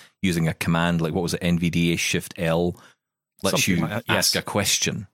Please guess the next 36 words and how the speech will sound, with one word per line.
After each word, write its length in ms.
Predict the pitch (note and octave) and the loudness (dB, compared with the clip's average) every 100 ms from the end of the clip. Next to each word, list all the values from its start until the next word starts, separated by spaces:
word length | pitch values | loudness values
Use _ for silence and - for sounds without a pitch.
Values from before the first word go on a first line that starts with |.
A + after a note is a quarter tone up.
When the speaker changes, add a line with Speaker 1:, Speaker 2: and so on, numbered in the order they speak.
| _ _ _ - - - - | _ _ _ -20 -20 -10 0
Speaker 2:
Brings 220 | G3 F#3+ | 2 2
up 100 | F#3 | 2
a 60 | |
dialog 400 | D#3+ E3+ D#3+ D3+ | 4 4 4 0
box, 360 | D#3 D#3 - - | 2 0 0 -6
you 60 | C3+ | 0
type 280 | F3+ F3+ | 0 0
in 100 | D#3+ | 0
your 80 | C3+ | -2
question 440 | - C3+ - B2 A#2+ | 0 -2 0 -2 0
to 180 | A#2+ G2+ | -2 -2
Chat 280 | - B2+ | -2 -2
G 160 | - B2+ | -4 -4
P 140 | B2+ | -4
T 340 | A#2 - C3 C3 | -2 0 0 0
and 140 | A#2 | 0
then 140 | A#2 A2+ | 0 0
press 240 | A#2 - | -2 -2
Control 480 | B2+ - E3+ D#3+ - D3 | -2 0 2 0 0 0
Enter 480 | E3+ D3 D#3 D3 - - - - - | 0 2 2 0 -4 -14 -20 -16 -2
to 100 | C3 | 2
send 280 | D3 C3 | 2 2
it 60 | A#2+ | 2
off, 260 | A2+ A#2 A2+ | 0 0 -2
and 140 | A2+ | -2
it 100 | A2 | -2
will 160 | G#2+ - | -6 -6
give 160 | A#2 G#2+ | -6 -2
you 180 | A2 G#2+ | 0 0
a 260 | G#2 G2+ - | 0 -4 -4
response 560 | G#2+ - - G#2+ - - | -4 -2 -2 -2 -4 -8
within, 380 | G#2 G2 G2+ - | -6 -4 -4 -8
it 80 | - | -6
says, 260 | - - - | -6 -4 -6
you 100 | |
know, 60 | F2+ | -8